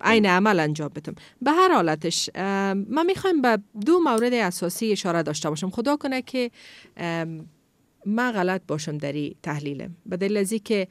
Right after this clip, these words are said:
غلط بودن تحلیل یک نفر به مراتب متفاوت است نسبت به فعالیت‌هایی که در گذشته صورت گرفته.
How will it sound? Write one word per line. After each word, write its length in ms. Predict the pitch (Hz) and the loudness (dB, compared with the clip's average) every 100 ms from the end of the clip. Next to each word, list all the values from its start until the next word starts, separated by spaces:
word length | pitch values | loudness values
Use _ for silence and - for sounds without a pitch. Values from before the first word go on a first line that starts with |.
| - - - | -10 -20 -6
غلط 240 | 196 190 - | -2 -2 -4
بودن 380 | 196 226 240 233 | -4 -2 -2 -2
تحلیل 380 | 214 190 196 | -4 -2 -2
یک 220 | 190 175 165 | 0 -2 -4
نفر 400 | 160 165 220 208 | -10 -6 -4 -2
به 140 | 185 | -4
مراتب 460 | 170 156 156 180 185 | -6 -6 -6 -6 -8
متفاوت 540 | 165 160 156 165 175 | -8 -10 -8 -6 -4
است 200 | 175 170 | -6 -8
نسبت 360 | 160 - - 170 - | -10 -10 -10 -10 -10
به 180 | 165 165 _ _ | -10 -10 _ _
فعالیت‌هایی 640 | - 190 170 165 165 185 | -4 -2 0 -2 -4 -6
که 100 | 175 | -4
در 160 | 165 160 | -6 -8
گذشته 420 | 156 151 147 160 | -8 -8 -8 -6
صورت 360 | 160 - 139 - | -8 -8 -12 -14
گرفته. 340 | - - - | -18 -16 -18